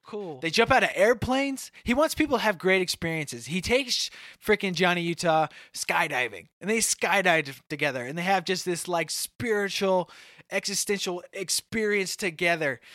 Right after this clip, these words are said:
Speaker 2: where they're just, like, feeling like they're flying and floating in air. It's amazing.
Speaker 1: Yeah, and
Speaker 2: Okay?
Speaker 1: it's,
Speaker 2: Bodhi's
Speaker 1: it
Speaker 2: the guy.
Speaker 1: And he won't compromise on his ideology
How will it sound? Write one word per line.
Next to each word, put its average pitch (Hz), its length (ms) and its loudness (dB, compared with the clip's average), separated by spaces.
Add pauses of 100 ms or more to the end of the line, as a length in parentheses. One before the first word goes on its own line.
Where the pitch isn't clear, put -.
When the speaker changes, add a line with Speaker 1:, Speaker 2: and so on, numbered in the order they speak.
(200)
Speaker 2:
where 185 120 0
they're 196 140 2
just, 185 260 -2
like, 160 300 -2
feeling 190 340 -2
like 156 160 -4
they're 151 100 -4
flying 170 720 0
and 139 160 -14
floating 170 460 -2
in 151 80 -6
air. 147 320 -2 (400)
It's 202 160 -2
amazing. 240 640 2 (360)
Speaker 1:
Yeah, 247 200 2
and 208 100 4
Speaker 2:
Okay? 220 60 6
Speaker 1:
it's, 214 320 -6
Speaker 2:
Bodhi's 254 360 2
Speaker 1:
it - 40 -8
Speaker 2:
the 262 80 -4
guy. 196 560 4
Speaker 1:
And 202 80 -2
he 233 80 2
won't 269 200 0
compromise 196 600 -4
on 175 100 -4
his 165 120 -8
ideology 143 760 -4